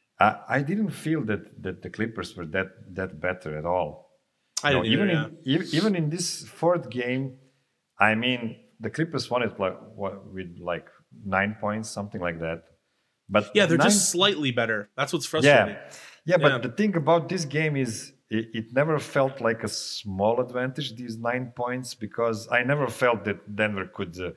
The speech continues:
Speaker 1: score nine straight
Speaker 2: Mm-hmm.
Speaker 1: and just, uh, just, uh, equalize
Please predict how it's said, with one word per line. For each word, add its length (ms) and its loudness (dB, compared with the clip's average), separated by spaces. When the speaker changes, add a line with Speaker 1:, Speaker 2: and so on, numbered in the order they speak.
Speaker 1:
score 600 4
nine 220 2
straight 360 0
Speaker 2:
Mm-hmm. 260 -2
Speaker 1:
and 120 -4
just, 380 0
uh, 140 -4
just, 420 0
uh, 240 -4
equalize 760 4